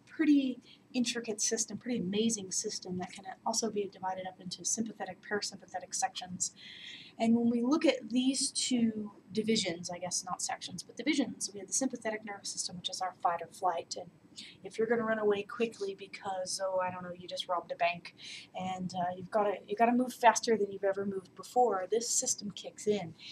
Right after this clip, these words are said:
It also kicks in in times of stress, well, like robbing a bank and running away from the police. Um, and, uh, we really work as massage therapists to decrease this dominance that can happen when,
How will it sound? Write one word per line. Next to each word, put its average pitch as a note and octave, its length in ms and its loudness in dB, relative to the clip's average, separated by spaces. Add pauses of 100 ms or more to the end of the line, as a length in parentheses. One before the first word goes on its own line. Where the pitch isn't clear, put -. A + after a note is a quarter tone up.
(360)
It G#3 80 0
also A3+ 220 6
kicks A3+ 300 -2
in G#3 120 4
in F#3+ 100 -6
times F3+ 380 -6
of - 80 -16
stress, - 680 0
well, E3 260 -2 (220)
like E3 260 0
robbing F3+ 320 0
a E3+ 60 -12
bank E3+ 280 -8
and F3 160 -10
running F3 260 -8
away F3+ 160 -4
from - 200 -18 (600)
the - 80 -14
police. - 460 -4 (480)
Um, G#3 460 4 (420)
and, G#3 400 -2
uh, G3 300 4 (1000)
we D#4 200 10
really D#4 240 10
work C4+ 320 6
as G#3+ 140 0
massage G#3+ 300 0
therapists B3+ 540 2 (180)
to A#3 320 4 (500)
decrease G#3 720 -2
this - 380 2
dominance G#3 680 0
that - 200 -6
can - 140 -12
happen F3+ 400 -8
when, F3 180 -10